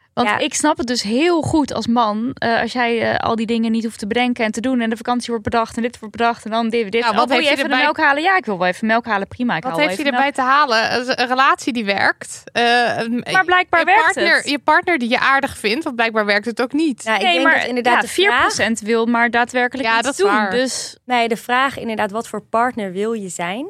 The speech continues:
Speaker 2: voor de ander?
Speaker 1: Ja.
Speaker 2: Dat dat echt een hele belangrijke is. Die je samen, die je los van elkaar en samen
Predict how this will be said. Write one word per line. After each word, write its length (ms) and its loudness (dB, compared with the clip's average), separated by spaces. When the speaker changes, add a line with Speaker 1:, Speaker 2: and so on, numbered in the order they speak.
Speaker 2:
voor 180 -8
de 100 -4
ander? 380 -6
Speaker 1:
Ja. 240 0
Speaker 2:
Dat 120 -12
dat 160 -2
echt 220 -6
een 60 -12
hele 200 -8
belangrijke 500 -8
is. 180 -14
Die 120 -12
je 60 -8
samen, 640 -4
die 80 -6
je 80 0
los 220 -2
van 140 -2
elkaar 600 -2
en 140 -4
samen 440 -2